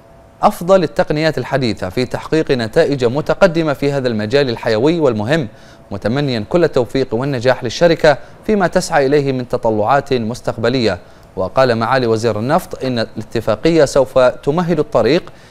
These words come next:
للمزيد من النقاشات حول التعاون المشترك بين شركة تطوير للبترول وشركة إيني، بما في ذلك تبادل الخبرات والدعم في مجال الطاقة المتجددة وإمداد الغاز الطبيعي المسال إل إن جي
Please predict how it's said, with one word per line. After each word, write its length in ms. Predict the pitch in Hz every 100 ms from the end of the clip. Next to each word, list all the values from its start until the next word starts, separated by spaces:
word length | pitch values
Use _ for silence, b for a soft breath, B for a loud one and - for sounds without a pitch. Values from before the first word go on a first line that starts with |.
| B
للمزيد 680 | 170 180 175 208 202 180 170 -
من 160 | 170
النقاشات 600 | 156 135 - 131 127 95
حول 200 | - 123
التعاون 480 | 113 - 117 127 113
المشترك 580 | 104 123 143 160 180 160
بين 220 | 127 113
شركة 340 | 107 127 143 139
تطوير 540 | 127 117 - 131 156
للبترول 580 | 127 110 110 127 190 208 B B B
وشركة 580 | 101 90 - 151 143 143 -
إيني، 300 | 160 160 101 87 B B 110
بما 200 | 104 90
في 120 | 107
ذلك 300 | 123 143 131
تبادل 500 | 123 110 110 147 131
الخبرات 580 | 110 127 117 131 175 139
والدعم 460 | 104 107 160 190 - B B
في 100 | 202
مجال 340 | 180 170 208
الطاقة 340 | 180 - 190 151
المتجددة 800 | 123 123 113 117 143 139 131 127
وإمداد 500 | 120 110 110 151 135
الغاز 320 | 113 131 123
الطبيعي 520 | 117 117 110 113 135
المسال 580 | 113 107 - 123 151 -
إل 160 | 139 127
إن 120 | 123
جي 280 | 107 127